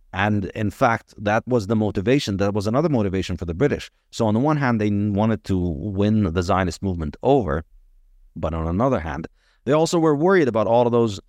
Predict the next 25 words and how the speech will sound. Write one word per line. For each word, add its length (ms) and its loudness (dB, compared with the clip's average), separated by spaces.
uh, 220 0
Jews 360 -2
who 100 -2
were 120 4
being 320 0
expelled 720 -2
from 340 2
Eastern 340 -2
Europe 400 0
coming 360 2
into 260 -2
Britain. 480 -4
So 240 0
Lord 420 0
Balfour, 520 0
he 340 2
was 200 2
a 60 -2
raging 320 0
anti-Semite 560 -4
himself. 540 2
And 140 -4
for 180 -2
him, 360 0
Zionism 800 -2